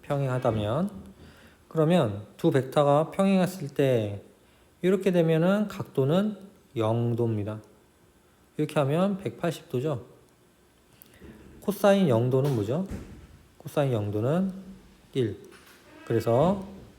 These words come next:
내적을 하면 각각의 크기의 곱입니다.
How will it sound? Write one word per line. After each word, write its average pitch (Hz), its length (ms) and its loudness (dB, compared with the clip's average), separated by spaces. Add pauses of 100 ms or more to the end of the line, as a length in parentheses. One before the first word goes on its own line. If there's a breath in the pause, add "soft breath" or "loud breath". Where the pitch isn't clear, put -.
(100)
내적을 123 420 4
하면 147 380 2
각각의 131 800 0
크기의 175 640 -2
곱입니다. 107 520 -2